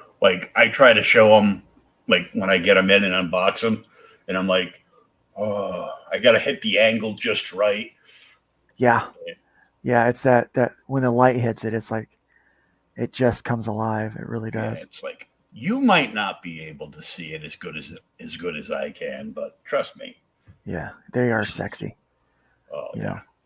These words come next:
Speaker 2: And so I'm actually, be, to be honest with you,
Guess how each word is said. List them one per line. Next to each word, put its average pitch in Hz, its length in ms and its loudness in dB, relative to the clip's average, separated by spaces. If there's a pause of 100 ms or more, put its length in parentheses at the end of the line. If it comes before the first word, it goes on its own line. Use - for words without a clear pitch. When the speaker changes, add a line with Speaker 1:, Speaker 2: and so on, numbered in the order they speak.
(1600)
Speaker 2:
And - 140 -16
so 113 100 0
I'm 120 140 0
actually, 131 480 0
be, 120 320 -4
to 127 80 -8
be 123 120 -4
honest 139 300 -2
with 113 120 -12
you, 110 220 -8